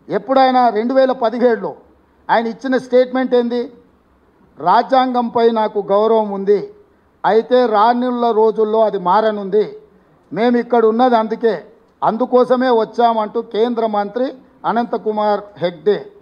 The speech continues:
అంటే, "మేము వచ్చిందే రాజ్యాంగాన్ని మార్చడానికి, మేము ఇక్కడ ఉన్నదే రాజ్యాంగం మారుస్తాం, తొందరలోనే రాజ్యాంగం మారుస్తామని,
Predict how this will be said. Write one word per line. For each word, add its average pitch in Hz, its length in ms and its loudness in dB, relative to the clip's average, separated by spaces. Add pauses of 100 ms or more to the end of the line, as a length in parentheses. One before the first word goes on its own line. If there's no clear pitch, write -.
(1080)
అంటే, 247 320 2
"మేము 226 320 0
వచ్చిందే 262 460 0
రాజ్యాంగాన్ని 240 640 0
మార్చడానికి, 220 680 0
మేము 220 240 -4
ఇక్కడ 202 260 0
ఉన్నదే 247 360 2
రాజ్యాంగం 220 560 0
మారుస్తాం, 202 560 -2 (500)
తొందరలోనే 262 680 2
రాజ్యాంగం 233 540 2
మారుస్తామని, 220 640 -2